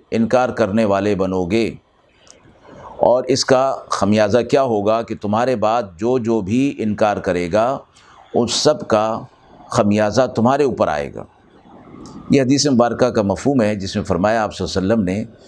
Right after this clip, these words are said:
کہ جو شخص بھی کسی برے کام کرنے کی ابتدا کرتا ہے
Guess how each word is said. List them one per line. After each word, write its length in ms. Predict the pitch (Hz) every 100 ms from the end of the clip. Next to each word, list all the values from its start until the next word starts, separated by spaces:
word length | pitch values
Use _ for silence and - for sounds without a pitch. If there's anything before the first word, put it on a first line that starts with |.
| - - -
کہ 100 | 110
جو 240 | 92 135 139
شخص 320 | 120 - 87
بھی 300 | 104 120 110
کسی 500 | 113 - 104 110 117 - - - - - 95
برے 260 | 123 147 135
کام 360 | 123 123 117
کرنے 340 | 107 95 104 90
کی 260 | 113 123 -
ابتدا 460 | 98 - 95 123
کرتا 480 | 139 95 82 85 76
ہے 140 | 76